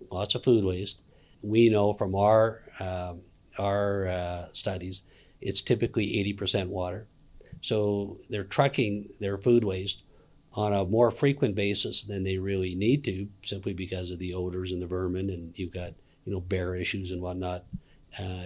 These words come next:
in their area. So they're trucking this material off-site a long ways. And so it was quite easy to do the economics on, well, if we dehydrate this material on site, um, and now it's sterile, it's not gonna attract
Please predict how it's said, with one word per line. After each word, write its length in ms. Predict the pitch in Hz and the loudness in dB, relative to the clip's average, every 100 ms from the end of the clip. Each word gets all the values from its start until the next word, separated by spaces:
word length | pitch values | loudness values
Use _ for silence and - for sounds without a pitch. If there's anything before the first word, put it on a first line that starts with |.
| 95 | -4
in 120 | 92 | -2
their 260 | 92 90 | -2 -2
area. 400 | 90 95 90 92 - - _ _ - - | -4 -4 -6 -8 -14 -20 _ _ -20 -16
So 360 | - - 107 104 | -2 2 4 6
they're 240 | 123 139 | 8 8
trucking 500 | 135 - 147 147 123 | 6 4 4 4 2
this 260 | 110 107 - | 4 2 0
material 460 | 101 110 101 98 | -2 0 2 2
off-site 580 | 101 95 95 107 101 95 - - | 0 0 2 2 0 -4 -10 -10
a 120 | 104 | -6
long 380 | 95 104 101 98 | -2 0 2 0
ways. 380 | 95 73 - - - - _ _ - | -2 -6 -8 -8 -14 -20 _ _ -4
And 480 | 107 98 98 95 98 | -2 0 0 0 0
so 260 | 107 101 | 2 2
it 120 | 107 | 0
was 220 | 107 98 - | -2 -2 -2
quite 320 | - 113 95 | 0 0 0
easy 400 | 98 95 98 87 | 0 0 0 -4
to 180 | - 90 | -6 -8
do 260 | 87 98 | -4 -4
the 160 | 92 92 | -2 -4
economics 600 | 92 92 95 92 92 - | -6 -6 -4 -4 -6 -8
on, 320 | 101 92 90 87 _ _ - | -8 -10 -12 -16 _ _ -8
well, 260 | 104 98 | -2 -2
if 80 | 92 | -4
we 220 | 95 104 | -4 -4
dehydrate 580 | 98 92 98 98 98 92 | -2 -2 -2 0 -2 -2
this 220 | 95 - | -4 -6
material 400 | 92 95 95 90 | -6 -6 -4 -4
on 140 | 87 80 | -4 2
site, 460 | - 120 110 - - _ _ _ _ 107 | 4 4 2 -4 -18 _ _ _ _ -6
um, 520 | 98 95 92 90 - - | -4 -2 -2 -6 -10 -6
and 140 | 98 | -2
now 300 | 92 95 98 | 0 2 2
it's 200 | 95 95 | 0 0
sterile, 580 | - 101 95 95 92 98 | 0 2 0 0 0 -2
it's 160 | 95 98 | -4 -4
not 260 | 95 90 | -4 -8
gonna 180 | - 95 | -8 -10
attract 400 | 90 - 90 85 | -6 -4 -4 -6